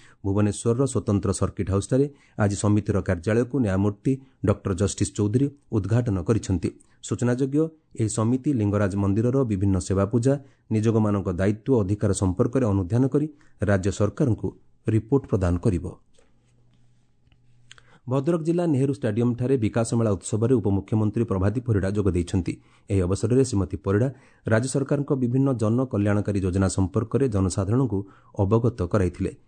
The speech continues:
କାର୍ଯ୍ୟକ୍ରମରେ ବହୁ ହିତାଧିକାରୀଙ୍କୁ ଉପମୁଖ୍ୟମନ୍ତ୍ରୀ ଶ୍ରୀମତୀ ପରିଡ଼ା ପୁରସ୍କୃତ କରିଥିଲେ। କେନ୍ଦ୍ରମନ୍ତ୍ରୀ ଧର୍ମେନ୍ଦ୍ର ପ୍ରଧାନ ଆଜି ବାଲେଶ୍ୱର ଜିଲ୍ଲାର ପୂର୍ବତନ ବିଧାୟକ ସ୍ୱର୍ଗତ ମଦନ ମୋହନ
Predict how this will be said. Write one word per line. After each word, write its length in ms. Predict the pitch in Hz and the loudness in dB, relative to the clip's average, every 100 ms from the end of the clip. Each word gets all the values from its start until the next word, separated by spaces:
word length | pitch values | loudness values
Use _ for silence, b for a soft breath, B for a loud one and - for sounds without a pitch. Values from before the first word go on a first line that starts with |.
| _ | _
କାର୍ଯ୍ୟକ୍ରମରେ 580 | 101 92 98 104 104 113 | -2 0 0 2 2 2
ବହୁ 200 | 120 98 92 | 0 0 0
ହିତାଧିକାରୀଙ୍କୁ 640 | 92 92 104 120 123 135 - b b | 0 0 0 0 0 -2 -4 b b
ଉପମୁଖ୍ୟମନ୍ତ୍ରୀ 720 | 120 123 101 - 110 110 113 | 0 2 0 0 0 0 0
ଶ୍ରୀମତୀ 340 | 120 98 85 87 | 0 -2 -2 -4
ପରିଡ଼ା 360 | 101 95 110 131 - _ _ - | 0 2 0 -2 -10 _ _ -2
ପୁରସ୍କୃତ 480 | 117 127 - 120 - - | 0 0 -2 -4 -4 -4
କରିଥିଲେ। 600 | - - - - - - - _ _ _ - _ _ _ _ _ _ - - _ B B B 147 | -4 -6 -14 -18 -20 -20 -20 _ _ _ -20 _ _ _ _ _ _ -20 -20 _ B B B -2
କେନ୍ଦ୍ରମନ୍ତ୍ରୀ 580 | 147 180 180 175 170 175 | 0 2 0 -2 -2 -2
ଧର୍ମେନ୍ଦ୍ର 380 | 131 143 156 156 | 0 2 2 0
ପ୍ରଧାନ 280 | 135 123 147 | -2 0 0
ଆଜି 140 | 135 117 | 0 0
ବାଲେଶ୍ୱର 420 | 107 113 - 120 | 0 0 0 -2
ଜିଲ୍ଲାର 300 | 107 104 120 | 0 2 0
ପୂର୍ବତନ 420 | 131 110 110 104 95 | 0 0 0 0 0
ବିଧାୟକ 360 | 92 104 110 127 | 0 0 0 -2
ସ୍ୱର୍ଗତ 400 | - 104 107 104 | -2 -2 0 0
ମଦନ 400 | 95 90 101 135 131 | 2 0 0 0 2
ମୋହନ 180 | 120 | 2